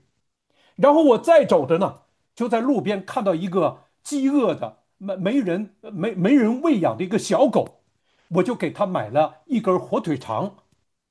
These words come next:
那最后呢，很遗憾的是，他很充满愧疚的告诉爸爸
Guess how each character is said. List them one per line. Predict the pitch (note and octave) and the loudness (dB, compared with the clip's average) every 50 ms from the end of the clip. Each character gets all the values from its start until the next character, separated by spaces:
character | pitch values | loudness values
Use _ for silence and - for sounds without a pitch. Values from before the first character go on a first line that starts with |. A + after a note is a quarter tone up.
| _ _ _ _ _ | _ _ _ _ _
那 | - A3+ B3 | 2 2 2
最 | B3+ B3+ - E4+ E4 C#4+ | 4 4 4 4 6 6
后 | - - E4 F4 E4 | 6 6 6 6 6
呢， | C4 A#3+ - - - _ _ _ _ _ _ _ _ _ _ _ | 6 4 2 0 -6 _ _ _ _ _ _ _ _ _ _ _
很 | - - G3+ F#3 C#3+ C#3+ | -4 -2 -2 -2 0 0
遗 | F#3+ | -2
憾 | B3+ - A3+ G#3+ F#3 | 0 2 2 2 2
的 | D3+ C#3 | 0 -4
是， | C3+ - D3 A#2+ - _ _ _ _ _ _ _ | -6 -8 -10 -14 -14 _ _ _ _ _ _ _
他 | - G#3+ | -10 -4
很 | - F#3+ E3 C#3 | -2 -2 -2 -2
充 | C3+ - - C#4 | -4 -4 -4 -2
满 | C4 G3+ D3+ C3+ | -2 -2 -4 -6
愧 | - - - D#4 E4+ C#4 G3+ | -10 -4 0 2 2 2 0
疚 | C#3 - F#3 F3+ | -2 -4 -6 -4
的 | F3 F3 | -4 -6
告 | F3 - F#3+ D3 | -4 -4 -4 -4
诉 | C#3 C#3+ | -4 -4
爸 | - D3+ B2+ G#2+ | -2 -2 -2 -4
爸 | A2+ A2+ | -6 -10